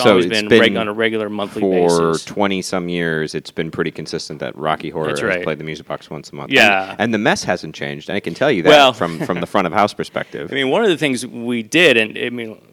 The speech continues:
Speaker 2: correct me if I'm wrong, but now, um, Midnight Madness, the theatrical troupe that shadowcasts, um, the film, provide –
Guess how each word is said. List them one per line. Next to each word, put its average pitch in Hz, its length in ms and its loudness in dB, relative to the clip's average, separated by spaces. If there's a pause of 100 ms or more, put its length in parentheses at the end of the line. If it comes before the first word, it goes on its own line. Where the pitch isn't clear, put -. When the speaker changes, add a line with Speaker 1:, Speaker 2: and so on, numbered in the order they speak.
(120)
Speaker 2:
correct 135 240 -12
me 131 80 -8
if 117 140 -8
I'm 110 180 -4
wrong, 123 240 2
but 101 140 -2
now, 113 400 0
um, 98 480 -4 (200)
Midnight 123 460 -2
Madness, 117 480 -6
the 104 300 -10
theatrical 117 460 -8
troupe 107 340 -10
that 95 200 -6
shadowcasts, 120 1000 -6 (340)
um, 101 240 0
the 98 100 -2
film, 104 460 -8
provide – 117 680 -4